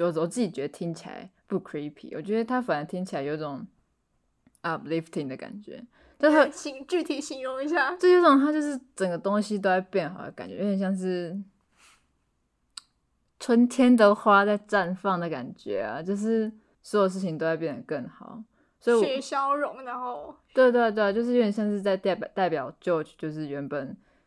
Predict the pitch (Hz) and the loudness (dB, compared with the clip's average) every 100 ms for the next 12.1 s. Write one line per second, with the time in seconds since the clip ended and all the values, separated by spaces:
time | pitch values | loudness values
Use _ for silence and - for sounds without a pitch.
0 | _ 277 277 294 277 262 247 254 247 247 | _ -12 -12 -14 -14 -14 -14 -14 -16 -16
1 | 240 247 240 247 247 247 247 233 240 285 | -20 -16 -16 -14 -12 -12 -10 -12 -14 -18
2 | 262 _ - 220 196 147 165 190 156 - | -20 _ -4 0 2 0 -2 -4 -6 -4
3 | 151 98 87 80 208 - _ _ _ - | -4 -4 -6 -10 -14 -16 _ _ _ -6
4 | 220 214 233 247 262 254 165 190 220 190 | -4 -2 -2 -2 -6 -6 -6 -4 -4 -4
5 | 180 175 160 147 156 151 123 127 160 - | -4 -6 -6 -6 -6 -8 -8 -10 -10 -10
6 | 151 131 139 92 113 160 214 226 220 220 | -12 -12 -10 -10 -10 -6 -2 -2 -2 -2
7 | 226 196 190 151 147 170 180 156 156 143 | -2 -2 -4 -10 -6 -4 -4 -4 -4 -6
8 | 143 180 151 - 165 151 - _ _ _ | -6 -4 -4 -2 -4 -4 -12 _ _ _
9 | _ 247 254 208 202 151 170 151 - _ | _ -4 -2 0 -2 -4 -4 -6 -8 _
10 | - 208 202 196 196 190 - 175 165 180 | -4 0 0 0 -2 -6 -6 -4 -4 -2
11 | 180 151 151 185 175 - 180 175 156 165 | -4 -4 -8 -10 -8 -6 -4 -4 -4 -6